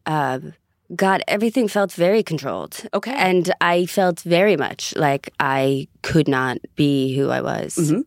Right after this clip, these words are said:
Speaker 1: And I felt like I was always trying to, um, I was always aspiring to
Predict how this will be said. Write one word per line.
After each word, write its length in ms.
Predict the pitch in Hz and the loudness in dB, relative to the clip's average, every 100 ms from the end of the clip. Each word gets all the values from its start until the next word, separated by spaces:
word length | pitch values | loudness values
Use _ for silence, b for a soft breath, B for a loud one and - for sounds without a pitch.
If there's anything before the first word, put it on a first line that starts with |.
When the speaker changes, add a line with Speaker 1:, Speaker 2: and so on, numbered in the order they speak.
| - | -2
Speaker 1:
And 580 | 160 151 147 147 147 - B B B B | 0 2 4 2 0 -6 B B B B
I 120 | - 156 | -4 0
felt 200 | 185 156 | 0 0
like 120 | 165 | 2
I 60 | |
was 180 | 160 160 | 0 2
always 340 | 165 160 165 - | 2 2 2 -2
trying 460 | - 156 156 151 | -2 0 0 -2
to, 500 | - 160 151 147 143 - | -2 -4 -2 -2 -6 -4
um, 440 | 151 143 139 139 143 _ _ - | -4 -2 -4 -6 -10 _ _ -6
I 80 | 165 | -6
was 140 | 175 - | -2 2
always 300 | 190 202 202 | 6 6 4
aspiring 680 | - - 165 165 156 147 143 | -2 2 4 4 2 2 0
to 200 | - | -4